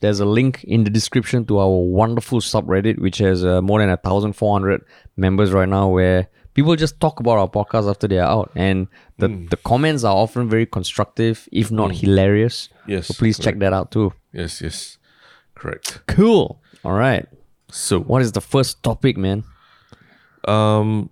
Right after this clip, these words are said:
Speaker 2: so yeah, the first topic is something that actually, uh, maybe some of y'all have encountered this weekend as, as an interactive, this,
Speaker 1: Mm.
Speaker 2: this creative work of art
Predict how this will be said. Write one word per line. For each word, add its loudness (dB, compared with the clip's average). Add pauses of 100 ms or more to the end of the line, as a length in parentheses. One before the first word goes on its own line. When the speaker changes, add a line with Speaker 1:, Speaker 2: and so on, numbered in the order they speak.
Speaker 2:
so 0
yeah, 4
the 0
first -2
topic 0
is 0
something -2
that 2
actually, 0 (460)
uh, 0
maybe 2
some 2
of 2
y'all 4
have 0
encountered -4
this -4
weekend -6
as, -2
as 0
an -2
interactive, -2
this, 2
Speaker 1:
Mm. -14 (300)
Speaker 2:
this -4 (200)
creative -2
work -4
of -10
art -8